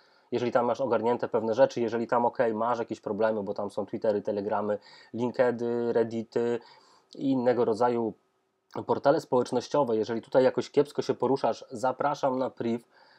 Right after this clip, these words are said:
E, przepro-, prowadzę również konsultacje indywidualne, tutaj szczegóły przedstawię oczywiście na priv. E, okej, więc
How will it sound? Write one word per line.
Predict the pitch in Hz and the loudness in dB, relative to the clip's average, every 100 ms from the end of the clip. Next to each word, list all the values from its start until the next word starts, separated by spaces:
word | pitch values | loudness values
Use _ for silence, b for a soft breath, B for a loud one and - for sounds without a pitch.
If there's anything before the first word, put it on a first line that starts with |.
| b | b
E, | 101 104 | -4 -2
przepro-, | 101 127 123 120 | -2 -4 -2 0
prowadzę | - 131 120 120 | 4 4 2 -2
również | 113 110 | -2 -4
konsultacje | - 120 127 107 113 - | -6 -8 -6 -6 -6 -4
indywidualne, | 113 107 107 101 104 110 110 107 | -4 -2 -2 0 2 2 0 -2
tutaj | 107 107 104 | -2 -2 -2
szczegóły | - 98 98 95 | -4 -4 -2 -2
przedstawię | 101 - 95 90 | -4 -4 -4 -2
oczywiście | 90 - 90 - | -6 -8 -10 -6
na | 98 | -6
priv. | 95 120 - b b b b b b b b | -2 -2 -2 b b b b b b b b
E, | 110 107 113 | 0 2 2
okej, | 139 156 127 | 4 6 6
więc | 113 127 | 4 0